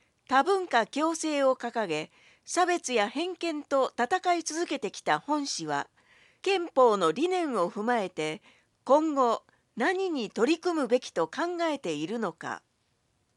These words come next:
総合政策局長。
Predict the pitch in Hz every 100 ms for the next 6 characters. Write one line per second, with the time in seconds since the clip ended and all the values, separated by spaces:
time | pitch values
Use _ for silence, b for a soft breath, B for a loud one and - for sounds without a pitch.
0 | _ _ _ _ _ - - 349 392 349
1 | 339 320 - 330 370 349 339 - 320 -
2 | - 170 143 135 -